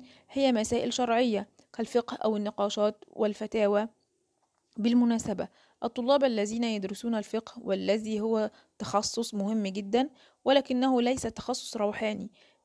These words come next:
إذا كنت تناقش الاختلاف بين الفقهاء، وهي مسألة المسح على الجورب عند الوضوء،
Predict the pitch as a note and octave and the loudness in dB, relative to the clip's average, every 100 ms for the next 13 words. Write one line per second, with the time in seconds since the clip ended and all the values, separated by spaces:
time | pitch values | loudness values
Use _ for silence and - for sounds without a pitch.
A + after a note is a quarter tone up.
0 | - B3+ A#3 G#3 G3+ A#3 A3+ G#3 G3+ G#3+ | -4 0 4 4 4 0 -2 -4 -2 -2
1 | A#3+ G#3 - - G3 - G3+ G3 G3+ G#3 | -2 -6 -8 -8 -8 -4 0 0 0 -2
2 | A3 G3+ - - G3 G#3 B3+ - _ _ | -2 -6 -10 -16 -6 2 2 2 _ _
3 | _ G#3+ A#3+ A3 G3 - A3 G3+ - G3 | _ 0 2 2 -2 0 2 2 0 -2
4 | G3 - - F#3 G3 G3 F#3+ G#3 A#3+ B3+ | -2 -4 -4 -2 0 0 2 2 4 2
5 | B3+ G#3 A3 G3+ F3+ F3+ B3+ | 0 -2 0 -2 -2 -4 -4